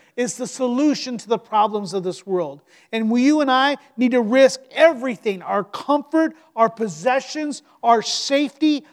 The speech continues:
our security, our very lives must be given up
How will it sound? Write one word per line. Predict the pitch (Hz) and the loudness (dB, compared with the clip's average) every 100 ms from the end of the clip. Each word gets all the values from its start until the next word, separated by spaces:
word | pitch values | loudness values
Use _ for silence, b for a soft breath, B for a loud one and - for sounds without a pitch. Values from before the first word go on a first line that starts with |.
| B | B
our | 226 | -2
security, | 220 - 190 - 277 285 285 285 269 b b | -2 -6 -12 -8 -4 -2 -2 -4 -6 b b
our | 226 247 | 2 2
very | 170 247 294 320 | 0 -2 0 0
lives | 285 247 220 196 196 - b - | 0 2 2 0 -6 -12 b -6
must | 208 277 311 - | 0 0 0 -4
be | 254 | -4
given | 196 247 320 285 | -2 -2 0 0
up | 180 165 - | -2 -2 -12